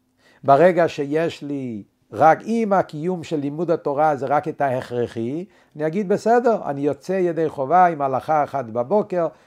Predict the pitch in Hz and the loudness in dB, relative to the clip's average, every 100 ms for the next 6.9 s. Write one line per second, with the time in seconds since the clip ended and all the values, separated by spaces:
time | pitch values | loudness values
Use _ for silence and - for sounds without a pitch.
0 | _ 143 131 151 135 131 196 214 202 180 | _ -2 0 -2 -2 0 2 2 2 0
1 | 165 165 180 196 185 180 190 247 226 202 | -2 -2 0 0 0 -2 -2 -2 -2 -2
2 | 185 220 240 262 214 214 - 160 175 196 | -2 2 4 4 -2 -10 -8 -6 -6 -2
3 | 220 233 220 202 185 180 165 147 139 131 | 2 4 4 2 0 0 0 0 -2 -8
4 | 104 113 - _ - - 147 131 135 113 | -10 -18 -20 _ -20 0 2 4 2 0
5 | 165 147 139 147 131 127 - _ 120 127 | 0 0 -2 -4 -6 -12 -18 _ -6 -4
6 | 131 120 - 120 110 123 117 110 | -4 -6 -6 -8 -6 -6 -6 -6